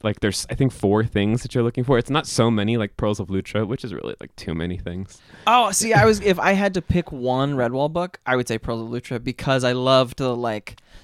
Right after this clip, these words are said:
Speaker 2: the big quest.
Speaker 1: See, I did too, but the other thing about Martin the Warrior that was cool was the first book, um, the mouse is obsessed with Martin the Warrior.
Speaker 2: Oh, yeah.
Speaker 1: So it was, like,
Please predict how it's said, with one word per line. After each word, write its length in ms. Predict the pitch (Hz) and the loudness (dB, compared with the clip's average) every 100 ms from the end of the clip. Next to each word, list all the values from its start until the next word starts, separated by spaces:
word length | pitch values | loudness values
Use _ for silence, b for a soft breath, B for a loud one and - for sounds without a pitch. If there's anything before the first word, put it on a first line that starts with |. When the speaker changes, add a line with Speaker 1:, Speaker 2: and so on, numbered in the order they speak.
| - | 0
Speaker 2:
the 100 | 156 | 0
big 720 | 120 - 165 151 151 131 - | 0 2 4 6 2 -2 -10
quest. 680 | - 139 117 - - - - b b b | -8 -2 -2 -4 -8 -8 -12 b b b
Speaker 1:
See, 280 | - - 147 135 | -4 0 2 2
I 100 | 143 | 4
did 220 | 151 - | 4 4
too, 340 | 254 262 113 | 4 6 4
but 200 | 104 117 | 4 2
the 100 | 123 | 2
other 160 | 131 170 | 4 2
thing 200 | 185 165 | 2 2
about 200 | 127 110 | 2 2
Martin 240 | 123 117 | 2 2
the 80 | 110 | 2
Warrior 340 | 110 117 113 | 6 6 6
that 140 | 95 92 | 2 -2
was 160 | 104 | -4
cool 680 | - - 160 131 95 92 - 107 | -6 0 4 6 4 2 -2 0
was 640 | 107 101 95 - - - - | 2 2 -2 -6 -12 -16 0
the 120 | 104 | 0
first 460 | - 147 160 - - | 2 4 4 2 0
book, 460 | 95 - - - _ - | 0 0 -8 -20 _ -4
um, 460 | 104 95 90 85 - | -2 0 0 -2 -4
the 360 | 117 101 98 90 - - | -2 0 0 -4 -8 -2
mouse 480 | 113 123 113 - - | 2 4 2 0 -4
is 400 | 104 98 - - 101 | -2 0 -4 -6 -4
obsessed 500 | 90 - 101 113 143 | -4 -2 -2 -2 -4
with 160 | - | -2
Martin 200 | 156 156 | -2 2
the 80 | 160 | 4
Warrior. 260 | 156 160 143 | 6 6 8
Speaker 2:
Oh, 180 | 165 | 6
yeah. 200 | 123 123 | 4 0
Speaker 1:
So 280 | - 156 135 | 0 2 2
it 120 | 110 | 2
was, 200 | 123 117 | 2 2
like, 340 | 110 107 - | 2 0 -2